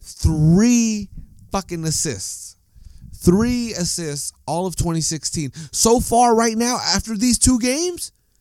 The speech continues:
Chris Wondolowski has two. Two assists.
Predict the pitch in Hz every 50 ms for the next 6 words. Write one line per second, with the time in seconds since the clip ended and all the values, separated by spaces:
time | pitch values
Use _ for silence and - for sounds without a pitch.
0 | _ _ _ _ _ _ _ _ _ _ _ - - 285 269 - 247 247 226 214
1 | 214 202 196 202 196 175 190 202 190 190 160 147 - - - - - 277 269 220
2 | 147 104 - _ _ _ _ _ _ _ _ _ _ _ _ _ _ _ _ _
3 | _ _ _ _ _ _ _ _ _ - - - - - 311 320 320 320 320 311
4 | 285 220 226 220 - - 285 302 285 208 131 104 - - - - - - -